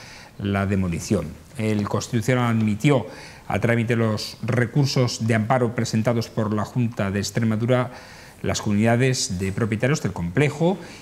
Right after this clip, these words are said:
y los ayuntamientos del Gordo y Berrocalejo contra la sentencia del Supremo. Estos dos son los, las poblaciones o localidades más afectadas. A juicio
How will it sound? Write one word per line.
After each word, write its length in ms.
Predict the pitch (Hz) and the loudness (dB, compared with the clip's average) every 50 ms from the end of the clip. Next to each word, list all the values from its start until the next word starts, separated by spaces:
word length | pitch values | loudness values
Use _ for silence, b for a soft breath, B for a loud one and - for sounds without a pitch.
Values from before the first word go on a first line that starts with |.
| B B | B B
y 100 | - 151 | 2 2
los 180 | 160 160 143 - | 4 4 2 2
ayuntamientos 800 | 143 135 143 139 127 123 117 123 127 127 127 127 139 131 - 113 | 2 4 4 4 4 4 4 4 4 4 2 2 0 0 2 0
del 160 | 107 101 101 | 0 0 2
Gordo 540 | 101 123 127 127 123 127 135 135 135 - - - | 4 4 4 4 4 4 4 4 2 -2 -4 0
y 320 | 135 131 131 131 - - - | 4 4 4 4 0 -6 -6
Berrocalejo 840 | - 110 104 101 110 104 104 110 104 - 104 127 165 160 - - 80 - B B B B B B B - | -2 -2 0 2 2 2 0 0 0 2 2 2 2 2 0 -8 -12 -12 B B B B B B B -8
contra 300 | 95 92 92 87 90 90 | -6 -4 -4 -4 -4 -4
la 120 | 90 90 | -4 -4
sentencia 580 | - - 98 92 101 110 104 101 - 110 101 95 | -2 -2 -2 0 0 0 -2 0 0 -2 -2 0
del 260 | 90 95 90 87 87 | -2 -2 -2 -4 -4
Supremo. 420 | - - 101 131 156 117 - - | -2 0 2 2 2 2 0 -4
Estos 240 | - - - 85 - | -8 -6 -8 -6 -4
dos 160 | - 98 - | -4 -4 -2
son 160 | - 92 90 | -2 -2 -2
los, 400 | 87 87 90 87 - - - - 67 | -2 -2 -4 -6 -6 -8 -8 -8 -8
las 160 | 78 78 - | -8 -8 -10
poblaciones 600 | - - - - 101 98 90 - - 117 107 98 | -10 -12 -4 -2 0 0 0 0 0 0 0 2
o 60 | - 92 | 0 -2
localidades 480 | 92 90 92 92 98 101 101 - - | -2 0 0 0 0 0 0 0 -2
más 160 | 104 98 - | -2 -2 -2
afectadas. 600 | 98 95 - 104 - - 117 92 80 - - - | -4 -6 -6 -6 -2 0 0 0 -2 -6 -8 -8
A 60 | 95 101 | -8 -6
juicio 480 | - - 120 117 - - 120 117 117 | -2 -2 -2 0 2 0 0 0 0